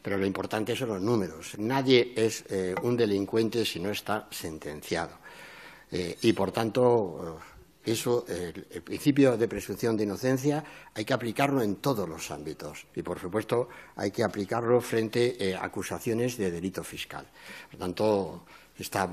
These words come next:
esta rapidez, esta valoración de que basta que tengas, eh, una incidencia con la agencia tributaria, con la fiscalía, para que ya seas calificado como tal, me parece que es un error,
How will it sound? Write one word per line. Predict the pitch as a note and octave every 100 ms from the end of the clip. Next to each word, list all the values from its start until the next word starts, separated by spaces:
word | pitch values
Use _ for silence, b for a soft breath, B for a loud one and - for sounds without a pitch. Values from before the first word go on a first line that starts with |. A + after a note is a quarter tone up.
| F2+
esta | F2+ - F#2+ F#2+ F2+
rapidez, | F2+ F#2 F#2 F2+ F2 A#2 G#2 -
esta | F#2 G2
valoración | F#2 F#2 F#2 F2+ - A2+ A2+ A#2+
de | G#2+
que | F2
basta | E2+ F2 - F#2
que | F2+
tengas, | G#2 G2 F#2+ F#2+ B B B -
eh, | F#2 F2+ F2 -
una | G#2+ G#2+
incidencia | G#2+ G#2+ G#2 B2 C3 C3+ D3 E3+ B B B B
con | F2 F2 E2+ E2+ E2 - - - E2+
la | E2
agencia | E2 F#2+ F2+ G2
tributaria, | F2 F#2 F2+ B2+ C3+ C3+ C3+ C3
con | G#2 F#2
la | F2+
fiscalía, | - - F#2+ A#2 A#2+ E2+ -
para | F2 E2+
que | F2+
ya | G#2+
seas | - G#2 -
calificado | G2+ G2+ G#2+ G2+ A#2 G#2
como | G2 G2 G2
tal, | C#3 D#3 E3+ B B
me | F2
parece | E2 F#2 - G#2+
que | G#2 F#2+
es | G2 - -
un | G2+
error, | E2+ D#2+ G2+ C3+